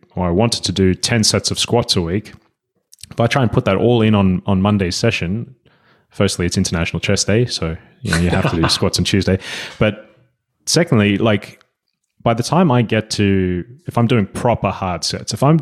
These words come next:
Speaker 1: doing set number five, six, seven on squats, those sets are now getting much lower quality. It's just a hard exercise, right? You're gonna start to run out of steam. They're not gonna be as good quality. So instead, you know, I can take those same ten sets, and instead of doing them on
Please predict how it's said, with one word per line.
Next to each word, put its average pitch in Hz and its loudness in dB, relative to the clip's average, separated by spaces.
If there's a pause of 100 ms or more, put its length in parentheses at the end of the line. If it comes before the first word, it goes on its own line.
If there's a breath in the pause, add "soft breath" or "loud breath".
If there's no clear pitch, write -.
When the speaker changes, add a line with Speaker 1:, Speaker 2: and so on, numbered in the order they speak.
Speaker 1:
doing 113 2
set - 0
number 95 -2
five, 95 0
six, - -4
seven 95 0
on 90 0
squats, - -2 (760 loud breath)
those 117 2
sets - -2
are 95 -2
now 92 0
getting 90 -2
much 98 -2
lower 90 -2
quality. 80 -10 (260)
It's 120 2
just - 0
a 110 -2
hard 92 0
exercise, 90 -2
right? 113 0
You're 107 0
gonna 113 2
start 113 0
to 95 0
run 90 2
out 90 0
of 85 -4
steam. 87 -4
They're 101 0
not 95 0
gonna 92 0
be 82 -4
as 82 -2
good - -8
quality. 110 0
So 123 2
instead, 107 2 (440 loud breath)
you 110 0
know, 104 2
I 110 0
can 123 -2
take 165 0
those 127 4
same 104 0
ten 107 -2
sets, 95 0
and - -8
instead 127 -2
of 110 -4
doing 107 0
them 95 -4
on 92 -4